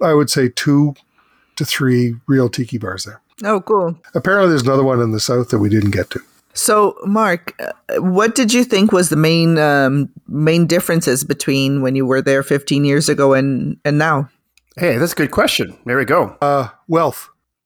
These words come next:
Speaker 2: Really? Like
Speaker 1: Honolulu has really upscaled the amount of money that it takes to go there.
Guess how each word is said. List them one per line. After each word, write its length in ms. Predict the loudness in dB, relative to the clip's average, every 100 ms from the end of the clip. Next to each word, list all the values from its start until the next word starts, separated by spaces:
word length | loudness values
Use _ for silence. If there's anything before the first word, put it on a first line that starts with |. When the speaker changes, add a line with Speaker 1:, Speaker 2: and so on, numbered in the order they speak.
| _ -10
Speaker 2:
Really? 520 | -2 0 2 2 2
Like 240 | 0 -2 -4 -8
Speaker 1:
Honolulu 680 | -2 0 2 4 4 4 2
has 280 | 0 -2
really 540 | -2 0 2 2 0 -2 _ -4
upscaled 580 | -4 -2 -2 0 2 2
the 60 |
amount 240 | 0 0 -2
of 60 |
money 220 | -4 -4
that 180 | -6 -8
it 100 | -10
takes 260 | -4 -4 -2
to 80 | -2
go 180 | -2 -2
there. 200 | -4